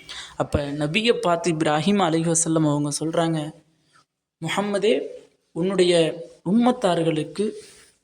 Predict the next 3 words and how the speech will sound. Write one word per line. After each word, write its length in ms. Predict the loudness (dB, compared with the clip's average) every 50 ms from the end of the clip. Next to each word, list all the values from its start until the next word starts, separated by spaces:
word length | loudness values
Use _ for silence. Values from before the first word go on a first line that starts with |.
| _ _ _ _ _ _ -20 -20 _ -20 -20 -20 -20 -20 -20 -20 _ _ _ _ _ _ _ _ -4 -2 0
சொர்க்கத்தில் 720 | 2 2 0 2 2 2 2 4 2 2 2 0 -2 -4 -6
அதிகமாக 1000 | -2 -2 2 4 6 6 6 6 4 2 0 -2 0 2 2 4 4 4 2 0 -8 -10 -10 -6
செடிகளை 760 | -2 -2 0 2 2 4 4 4 2 2 0 0 -4 -8